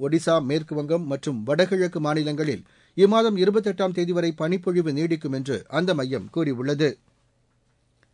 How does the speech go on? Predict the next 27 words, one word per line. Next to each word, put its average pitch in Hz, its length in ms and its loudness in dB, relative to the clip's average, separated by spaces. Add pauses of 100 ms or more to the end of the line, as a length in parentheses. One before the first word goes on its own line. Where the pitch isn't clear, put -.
(600)
விளையாட்டுத்துறையின் 208 800 2
உயரிய 196 440 2
விருதான 165 400 0
மேஜர் 151 420 -2
தியான்சந்த் 180 640 0
கேல் 175 200 2
ரத்னா 160 340 -4
விருதிற்கு 147 500 -4
இந்திய 156 340 -2
ஆடவர் 156 340 -2
ஹாக்கி 156 360 -6
அணியின் 143 340 -6
துணை 160 260 -4
கேப்டன் 139 380 -6
ஹர்திக் 147 360 -6
சிங் 135 160 -6
பெயர் 135 340 -4
பரிந்துரைக்கப்பட்டுள்ளது. 143 960 -2 (640)
இந்திய 220 360 2
ஒலிம்பிக் 196 340 2
சங்க 185 240 -4
துணைத் 175 320 -2
தலைவர் 170 380 -4
ககன் 160 380 0
நரங் 156 260 -2
தலைமையிலான 151 600 -2
தேர்வுக்குழு 151 600 -4